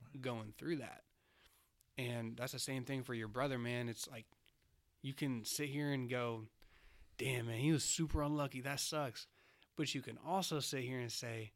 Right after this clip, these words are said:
Damn, now he's got this ironclad mentality. He doesn't care about any challenge that comes up 'cause you know he's gonna run right through it. And anything compared to it in the future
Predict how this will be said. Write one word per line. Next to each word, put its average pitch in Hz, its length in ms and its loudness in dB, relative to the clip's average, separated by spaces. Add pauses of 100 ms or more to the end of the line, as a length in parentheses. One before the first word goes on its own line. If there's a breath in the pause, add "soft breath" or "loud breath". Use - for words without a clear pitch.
(760)
Damn, 120 260 -2
now 127 200 2
he's 139 200 2
got 123 220 -2
this 110 220 -6 (100)
ironclad 123 680 0
mentality. 110 960 -6 (680)
He 123 360 -8 (320)
doesn't 135 260 2
care 135 180 2
about 123 240 2
any 143 220 2
challenge 135 520 0
that 120 100 -4
comes 127 280 -2
up 131 160 -2
'cause 117 180 -6
you 117 80 -4
know 143 220 2
he's 135 160 0
gonna 117 220 -2
run 120 320 0
right 120 320 -2
through 127 380 2
it. 101 180 -8 (400 loud breath)
And 127 120 0
anything 180 400 6
compared 156 580 2
to 143 80 6
it 135 100 4
in 139 120 2
the 139 100 4
future 147 560 -2